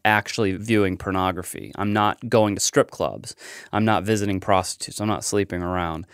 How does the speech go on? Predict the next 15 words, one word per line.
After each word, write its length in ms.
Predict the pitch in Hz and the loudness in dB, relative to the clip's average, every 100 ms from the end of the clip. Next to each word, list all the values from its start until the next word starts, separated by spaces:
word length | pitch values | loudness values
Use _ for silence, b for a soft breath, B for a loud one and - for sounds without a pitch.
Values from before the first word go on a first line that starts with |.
| B B B | B B B
But 360 | 117 117 104 - | -2 2 2 2
all 280 | 110 123 117 | 4 6 4
of 100 | 95 | 2
that 320 | 104 98 90 | 2 2 0
is 180 | 92 90 | -6 -2
happening 460 | 120 107 95 92 | 0 0 0 -2
in 100 | 90 | -2
his 140 | 85 92 | -4 -2
mind, 420 | 95 101 90 87 | 2 2 2 -2
but 120 | 90 | -4
it's 140 | 85 - | -4 -4
like, 200 | 82 - | -4 -2
"Well, 560 | 123 135 127 110 101 | 2 4 6 4 2
but 140 | 85 | 0
I 60 | 82 | -4